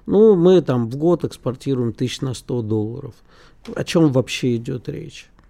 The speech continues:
О каком предпринимательстве? Что это?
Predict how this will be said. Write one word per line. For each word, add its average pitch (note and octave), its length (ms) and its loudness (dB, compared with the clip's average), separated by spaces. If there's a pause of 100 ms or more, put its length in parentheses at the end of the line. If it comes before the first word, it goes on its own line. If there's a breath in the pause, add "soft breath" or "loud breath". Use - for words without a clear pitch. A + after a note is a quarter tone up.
(140)
О D3 160 -2
каком D3+ 400 2
предпринимательстве? A#2+ 1080 -4
Что D3 420 6
это? G#2 340 0